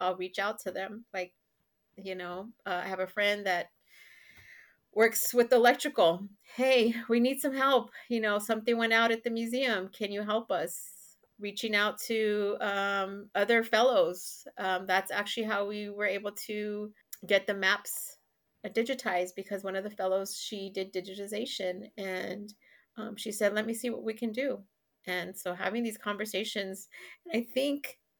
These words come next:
not being afraid to ask for things is, I think, a really big thing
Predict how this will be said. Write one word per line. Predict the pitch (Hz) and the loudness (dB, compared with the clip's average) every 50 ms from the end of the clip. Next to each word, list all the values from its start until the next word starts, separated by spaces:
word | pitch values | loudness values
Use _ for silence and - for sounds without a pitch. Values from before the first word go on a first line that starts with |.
| _ _ _ _ _ - | _ _ _ _ _ -4
not | 202 208 220 233 226 | 0 0 0 0 0
being | 285 294 269 | 0 0 0
afraid | 269 254 - 226 208 233 226 | -2 -2 -2 -2 -2 -2 0
to | 240 233 - | -2 0 2
ask | - 170 165 190 214 - - - _ | 4 4 4 2 0 -4 -8 -8 _
for | - 285 | -6 -6
things | 285 302 311 302 302 349 349 330 - - - - _ _ _ _ _ - | -6 -6 -8 -10 -10 -10 -10 -10 -10 -12 -12 -12 _ _ _ _ _ -2
is, | 196 185 196 196 | 0 0 2 2
I | 180 | 0
think, | 196 - 208 214 - | 0 0 -4 -4 -4
a | - 180 196 _ _ _ - | -6 -6 -8 _ _ _ -2
really | 180 180 190 196 208 233 | 0 2 2 0 0 -2
big | 233 226 233 233 226 - | -2 -4 -4 -4 -6 -10
thing | - 226 240 262 285 285 320 | -10 -8 -8 -8 -10 -12 -14